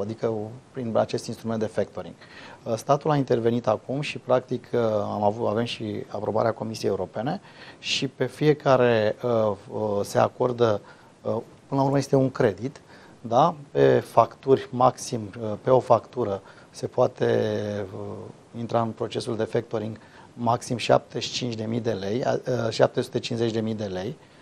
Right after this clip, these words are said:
adică un milion cinci sute de lei, poate fi o singură factură, iar pe cedant, pe cel care,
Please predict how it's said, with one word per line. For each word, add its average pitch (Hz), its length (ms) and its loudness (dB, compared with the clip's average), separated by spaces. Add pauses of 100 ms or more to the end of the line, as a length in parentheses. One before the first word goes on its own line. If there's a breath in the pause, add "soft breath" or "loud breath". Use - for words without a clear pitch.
(180 soft breath)
adică 113 640 0
un 123 140 0
milion 113 500 0
cinci 110 240 -8
sute 107 440 -6
de 113 140 -4
lei, 98 380 -4
poate 104 540 0 (280 soft breath)
fi 127 280 -2
o 117 100 -4
singură 131 380 0
factură, 123 640 -2 (360 loud breath)
iar 127 220 8 (100)
pe 113 1040 4
cedant, 113 460 -2
pe 123 120 -10
cel 120 200 -2
care, 107 480 2